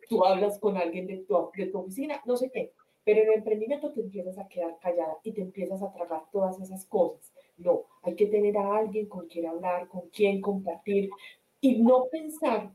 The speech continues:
que lo que me pasa a mí no le, no me pasa sino a mí, tan raro, no pude hacer un negocio, no me pasa sino a mí. No, todos pasamos por ese proceso, todos pasamos por ese proceso. Eh,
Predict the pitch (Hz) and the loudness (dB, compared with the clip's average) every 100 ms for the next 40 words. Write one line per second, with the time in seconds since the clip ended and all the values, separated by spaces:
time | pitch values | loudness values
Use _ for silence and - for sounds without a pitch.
0 | _ _ _ 220 208 214 202 196 202 247 | _ _ _ 2 2 2 0 0 -2 -2
1 | 294 269 202 - 202 196 202 233 226 208 | -2 0 0 0 2 2 2 0 0 0
2 | 180 180 - 190 190 214 214 165 151 - | 0 -2 -2 -2 2 4 4 4 0 -10
3 | _ - 196 220 226 247 247 240 240 233 | _ 0 4 4 6 4 6 4 0 0
4 | 226 226 226 - 156 135 - _ - 208 | 2 6 6 4 -6 -8 -14 _ 0 2
5 | 233 240 269 262 254 262 202 185 208 - | 2 4 4 4 4 4 4 4 4 2
6 | - _ _ _ 156 151 175 190 - _ | -6 _ _ _ _ -4 0 0 -4 _
7 | _ _ _ 254 262 254 254 180 165 160 | _ _ _ 2 4 2 0 -8 -10 -10
8 | 185 - 180 165 - 180 180 165 175 180 | -14 -4 -4 -4 -8 -16 -12 -10 -6 -8
9 | - _ _ - 247 233 226 190 170 165 | -10 _ _ 2 4 4 0 -4 -8 -10
10 | 165 - 170 156 165 180 170 170 165 _ | -12 -6 -6 -6 -14 -12 -6 -8 -8 _
11 | _ _ _ _ _ _ _ _ 165 165 | _ _ _ _ _ _ _ _ 0 0